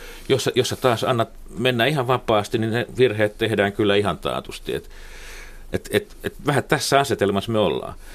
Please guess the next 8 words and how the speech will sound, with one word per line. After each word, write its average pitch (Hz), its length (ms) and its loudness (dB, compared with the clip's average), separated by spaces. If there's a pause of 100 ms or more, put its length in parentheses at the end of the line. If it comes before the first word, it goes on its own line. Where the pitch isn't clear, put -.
(160)
Ja 113 80 2
se 147 80 4
on 139 80 6
niin 160 140 2
uskomattoman 143 760 0
voimakas 127 580 4
se 117 120 2
euforia, 87 640 2